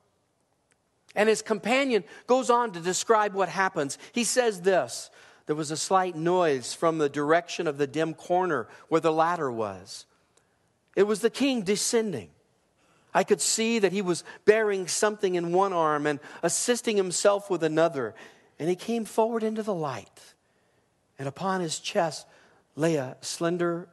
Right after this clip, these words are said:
girl of fifteen. She was but half conscious. She was dying of smallpox." Here was heroism a-, at its last and loftiest possibility, i-, its utmost summit.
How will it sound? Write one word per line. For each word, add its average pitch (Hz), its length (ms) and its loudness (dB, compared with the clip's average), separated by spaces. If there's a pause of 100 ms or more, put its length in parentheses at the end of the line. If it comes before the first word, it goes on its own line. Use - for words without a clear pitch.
girl 147 360 -2
of 117 100 -8
fifteen. 104 600 -12 (1120)
She 165 160 0
was 147 140 0
but 147 160 4
half 170 340 -2
conscious. - 680 -4 (920)
She - 180 -10
was 117 120 -8
dying 131 300 -2
of 113 100 -8
smallpox." - 840 -12 (1400)
Here 302 360 4
was 240 220 2
heroism 180 760 2 (280)
a-, 226 200 2
at 226 140 4
its - 180 -4
last 285 600 2
and 226 180 2
loftiest 349 840 -2
possibility, 220 920 2 (420)
i-, 277 260 2
its 277 220 2
utmost 311 540 4
summit. 214 600 -2